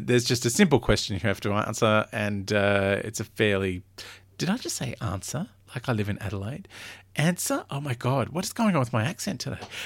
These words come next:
Uh, there's a very simple question you have to answer. <laughs> Or answer. Um, if you're from Adelaide and you say Lego, like Justin Hamilton. Uh, but yeah, just, you can join the group. It's fine. Uh, I did announce in there,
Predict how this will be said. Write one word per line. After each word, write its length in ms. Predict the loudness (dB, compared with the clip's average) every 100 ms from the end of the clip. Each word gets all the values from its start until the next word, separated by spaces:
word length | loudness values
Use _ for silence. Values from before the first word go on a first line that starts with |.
| 4
Uh, 220 | 8 10
there's 180 | 10 10
a 60 |
very 200 | 10 10
simple 280 | 10 8 6
question 400 | 8 8 8 2
you 60 | 4
have 180 | 4 6
to 160 | 8
answer. 340 | 8 10 6 4
<laughs> 60 | 4 2 2 0 2 6 8 10 12 12 10 6
Or 240 | 2 4
answer. 400 | 2 0 2 0 0 -8 -8 2
Um, 600 | 8 10 10 8 2 0
if 160 | -4 0
you're 100 | 2
from 220 | 2 0
Adelaide 360 | 0 2 2 2
and 100 | -2
you 60 |
say 180 | -2 -2
Lego, 420 | 0 0 2 0
like 180 | 0 -4
Justin 300 | -6 -6 -6
Hamilton. 420 | -6 -8 -8 -10 -10 -8 -6
Uh, 600 | 4 8 10 8 6 2
but 260 | 2 6 8
yeah, 220 | 8 6
just, 360 | 6 2 2 -6 -10
you 220 | -6 -2 0
can 160 | 2
join 180 | 4 4
the 60 | 4
group. 260 | 0 0
It's 160 | -2 -4
fine. 360 | 0 2 0
Uh, 380 | -2 -2 0 0 2
I 120 | 0
did 320 | 2 4 6
announce 400 | 6 4 2 0
in 120 | -2
there, 320 | 0 0 -2